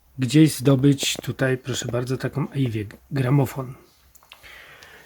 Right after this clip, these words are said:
Jest to model L X sto. No, jest uszkodzony, nie działa i będziemy próbowali go naprawić. Bardzo ciekawy sprzęt.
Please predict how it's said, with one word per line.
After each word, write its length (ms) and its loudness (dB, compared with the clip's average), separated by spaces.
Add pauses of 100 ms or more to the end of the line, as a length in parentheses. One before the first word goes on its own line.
(100)
Jest 220 0
to 280 6
model 500 4
L 300 0
X 400 -4
sto. 440 6 (1300)
No, 140 4
jest 220 4
uszkodzony, 680 2 (1700)
nie 100 8
działa 460 6 (720)
i 100 2
będziemy 640 6 (160)
próbowali 560 4
go 320 2 (1300)
naprawić. 640 4 (480)
Bardzo 260 0
ciekawy 300 0
sprzęt. 580 -2